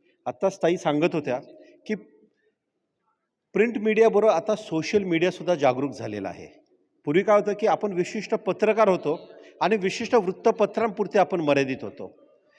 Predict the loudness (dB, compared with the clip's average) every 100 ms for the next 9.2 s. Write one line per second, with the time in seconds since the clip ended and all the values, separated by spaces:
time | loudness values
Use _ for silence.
0 | _ _ 0 2 4 4 2 0 2 2
1 | 4 2 2 2 4 6 6 4 2 -14
2 | -20 -4 4 4 4 2 0 2 2 2
3 | 0 -2 -6 -20 -20 -6 0 0 -2 0
4 | 2 4 0 2 2 2 0 -2 -2 -2
5 | -2 0 0 0 0 -6 -6 -6 -4 -4
6 | 0 2 4 2 -2 -6 -6 -8 -18 -20
7 | _ _ _ _ _ -6 -4 -4 -2 2
8 | 6 4 2 -6 -18 -20 -6 0 2 2
9 | -2 2